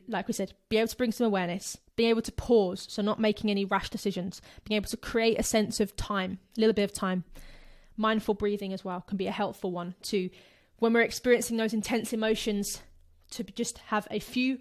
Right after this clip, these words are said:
breaths to clear our mind and then be able to make a move that might take us toward our goals. Okay, so there was a lot in this session today,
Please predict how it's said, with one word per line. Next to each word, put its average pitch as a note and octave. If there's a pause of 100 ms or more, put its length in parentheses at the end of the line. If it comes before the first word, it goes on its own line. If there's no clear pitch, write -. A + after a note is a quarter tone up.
(120)
breaths - (360)
to A#3
clear A#3
our A3+
mind F#3+ (340)
and G3
then G#3+
be G3+
able G3+
to -
make G3
a G3
move F3+ (140)
that -
might -
take G3+
us -
toward F#3
our F#3+
goals. - (1200)
Okay, G3 (580)
so G3 (140)
there A3
was A3
a A3+
lot C4+
in C4
this B3+
session A3
today, G#3